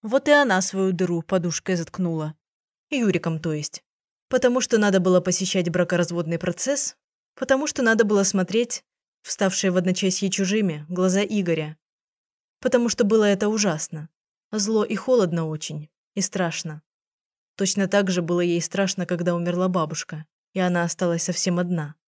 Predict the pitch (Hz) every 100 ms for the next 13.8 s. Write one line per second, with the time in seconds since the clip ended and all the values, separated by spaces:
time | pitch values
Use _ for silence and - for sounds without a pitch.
0 | _ _ _ _ _ - 180 202 208 202
1 | 190 180 175 196 185 185 185 185 180 180
2 | 180 175 180 - 208 190 151 - _ _
3 | _ - 185 196 - 196 196 220 202 208
4 | 202 202 170 147 - _ _ - - 185
5 | 175 170 165 160 147 - 175 175 156 151
6 | 156 - _ _ _ _ _ _ _ _
7 | - 202 208 208 226 196 180 175 180 -
8 | 190 180 - 196 185 208 196 190 196 -
9 | 202 190 175 151 151 151 _ _ _ -
10 | 214 185 226 180 160 185 185 175 - 175
11 | 170 165 175 160 156 156 160 _ _ _
12 | _ _ _ - 254 - 247 240 254 254
13 | 214 185 180 175 165 170 - 165